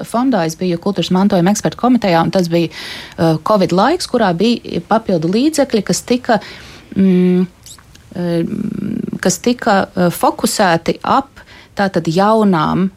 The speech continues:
eh, programmām muzejos, kas būtu saistīti vai nu ar digitāliem jautājumiem, vai cilvēkiem ar kādiem funkcionāliem traucējumiem. Un, un jūs neticēsiet, cik daudz bija piedāvājumu, kas bija izstrādāti cilvēkiem ar dažādiem traucējumiem,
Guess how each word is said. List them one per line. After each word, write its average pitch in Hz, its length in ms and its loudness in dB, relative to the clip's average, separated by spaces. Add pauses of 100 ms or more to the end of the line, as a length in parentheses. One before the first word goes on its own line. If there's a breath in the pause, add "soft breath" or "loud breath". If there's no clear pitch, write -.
(140)
eh, 170 80 -4
programmām 170 640 0
muzejos, 262 640 2 (220 loud breath)
kas 170 160 -2
būtu 226 260 -2
saistīti 220 400 0
vai 175 80 2
nu 170 80 2
ar 160 80 -2
digitāliem 240 500 2
jautājumiem, 196 460 0
vai 214 120 2
cilvēkiem 196 640 -2
ar 196 160 0
kādiem 165 320 0
funkcionāliem 160 580 -2
traucējumiem. 170 640 0 (440 loud breath)
Un, 175 180 2 (120)
un 175 140 4
jūs 208 220 2
neticēsiet, 220 840 0
cik 240 360 -2
daudz 190 480 0
bija 151 240 -2
piedāvājumu, 175 920 2 (360 loud breath)
kas 165 160 0
bija 170 240 0
izstrādāti 165 600 -2
cilvēkiem 185 600 0
ar 160 160 -2
dažādiem 165 560 0
traucējumiem, 170 720 0